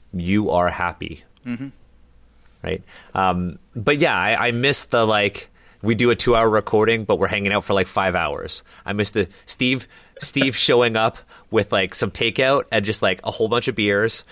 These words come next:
Speaker 1: or Amar showing up and being like, "Hey,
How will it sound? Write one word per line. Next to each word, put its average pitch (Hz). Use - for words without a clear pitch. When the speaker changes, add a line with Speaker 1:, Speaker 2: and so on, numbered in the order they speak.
Speaker 1:
or 104
Amar 104
showing 113
up 117
and 104
being 104
like, 95
"Hey, 87